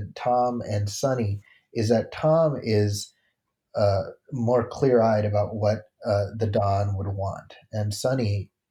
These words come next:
you know, I mean, I mean, uh, Sonny's not listening to him, right? He's, Sonny's insulting him.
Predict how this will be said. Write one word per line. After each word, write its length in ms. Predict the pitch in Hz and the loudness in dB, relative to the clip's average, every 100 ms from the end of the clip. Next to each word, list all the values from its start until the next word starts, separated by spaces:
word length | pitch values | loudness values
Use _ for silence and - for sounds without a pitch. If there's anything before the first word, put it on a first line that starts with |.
| _ _ | _ _
you 140 | - 156 | -2 -2
know, 60 | 101 | -2
I 80 | |
mean, 220 | 127 139 - 131 | -4 -6 -4 -2
I 60 | |
mean, 340 | 131 131 123 107 | -2 -2 -8 -10
uh, 240 | 113 107 - | -12 -12 -4
Sonny's 320 | - 170 156 | 0 2 4
not 160 | 165 147 | 4 2
listening 300 | 170 202 117 | -2 -2 -4
to 80 | 92 | -4
him, 100 | 101 | -2
right? 120 | 123 | 4
He's, 200 | 160 160 - - | 2 2 -10 -12
Sonny's 300 | - 143 151 127 | 4 6 6 2
insulting 520 | 107 135 123 123 120 | 2 4 4 2 0
him. 420 | 120 117 120 120 | 0 0 -2 -6